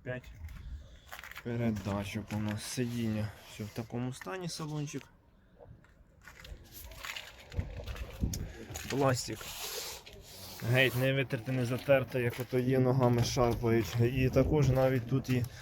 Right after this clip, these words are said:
резиночка в гарному стані. Бо дивишся, автомобіль свіжіший, але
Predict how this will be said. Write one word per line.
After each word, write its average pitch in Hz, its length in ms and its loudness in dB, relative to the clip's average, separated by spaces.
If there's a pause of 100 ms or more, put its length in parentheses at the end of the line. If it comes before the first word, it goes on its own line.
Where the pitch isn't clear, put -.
(300)
резиночка 113 720 4
в 104 60 -2
гарному 107 480 0
стані. 104 540 -2
Бо 110 60 -2
дивишся, 117 460 4
автомобіль 117 560 10 (560)
свіжіший, 131 680 4
але 117 280 12